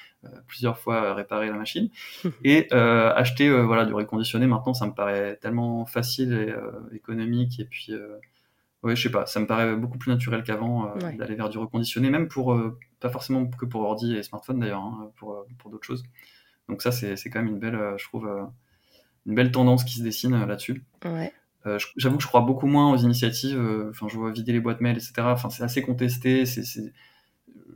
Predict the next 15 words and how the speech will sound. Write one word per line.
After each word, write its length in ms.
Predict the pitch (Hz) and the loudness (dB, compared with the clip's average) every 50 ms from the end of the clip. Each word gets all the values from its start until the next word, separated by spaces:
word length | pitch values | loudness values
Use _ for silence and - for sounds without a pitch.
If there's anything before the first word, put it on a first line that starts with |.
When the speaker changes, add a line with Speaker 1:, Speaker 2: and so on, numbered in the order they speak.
| - - | -10 2
Speaker 1:
ouais, 160 | 127 127 120 | 4 4 4
je 100 | 123 - | 4 2
trouve 180 | - - 131 - | -2 -4 -6 -2
que, 300 | - 131 123 123 123 120 | 0 2 4 6 6 4
je 60 | 123 | 4
trouve 120 | 123 131 - | 2 -2 -4
que 80 | - 123 | -4 -4
c'est 140 | 120 120 | 0 0
moins, 420 | 113 117 123 123 120 117 113 110 113 123 123 - - _ _ _ | 2 2 4 4 4 2 0 -2 -6 -10 -14 -18 -20 _ _ _
c'est, 240 | - - 107 107 | -14 -10 -10 -10
c'est 140 | 107 - 110 | -10 -8 -8
moins, 440 | 113 113 113 110 107 107 104 101 101 _ _ _ _ _ _ _ _ _ _ _ _ _ _ _ _ _ _ _ - | -6 -6 -6 -6 -6 -8 -10 -12 -16 _ _ _ _ _ _ _ _ _ _ _ _ _ _ _ _ _ _ _ -2
Speaker 2:
Moins 140 | 175 175 | 0 0
Speaker 1:
euh, 40 | 175 | 2
Speaker 2:
impactant. 340 | 170 196 190 - - 175 | 0 0 0 0 -2 -2